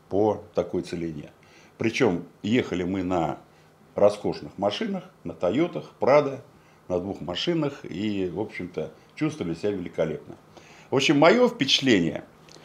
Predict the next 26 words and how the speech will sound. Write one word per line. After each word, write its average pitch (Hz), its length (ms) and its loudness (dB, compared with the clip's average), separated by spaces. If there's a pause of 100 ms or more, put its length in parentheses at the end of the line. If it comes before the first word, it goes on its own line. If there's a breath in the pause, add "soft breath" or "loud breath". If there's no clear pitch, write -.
(260 loud breath)
от - 280 6 (520)
Мангышлака, 120 640 4
какой 110 340 2
он 110 180 2
был 123 240 4
и 87 60 0
какой 104 340 0
он 101 60 -2
стал, 233 480 4 (580 loud breath)
это 180 280 6
абсолютный 127 840 2
отдых, 85 380 -6
потому 101 340 -4
что - 200 -16
так 175 300 4
прекрасно 87 560 -2
в - 60 -18 (120)
поле 131 200 0
я 98 140 -2
ещё 104 200 -6
никогда 87 300 -2
не 82 120 -4
ездил. 82 360 -10
Была 87 280 2
роскошная 95 640 -2
погода, 90 600 -2